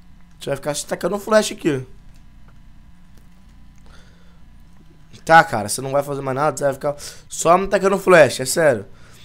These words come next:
Mãe você não tem, né? Mãe você não, não, não tem, mãe você não tem, aposto.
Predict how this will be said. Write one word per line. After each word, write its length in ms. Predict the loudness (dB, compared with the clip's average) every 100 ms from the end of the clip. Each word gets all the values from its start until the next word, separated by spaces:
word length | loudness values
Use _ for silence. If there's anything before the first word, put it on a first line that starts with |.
| -20 -10
Mãe 360 | 2 8 8
você 160 | 8 6
não 120 | 4
tem, 280 | 6 8 8
né? 180 | 6 6
Mãe 320 | 6 4 4
você 160 | 2 0
não, 80 |
não, 240 | 0 -2 -4
não 420 | -4 -6 -8 -4
tem, 300 | 4 6 4
mãe 240 | 0 -2
você 80 | -2
não 140 | -6 -2
tem, 180 | 2
aposto. 640 | 2 4 6 6 6 -4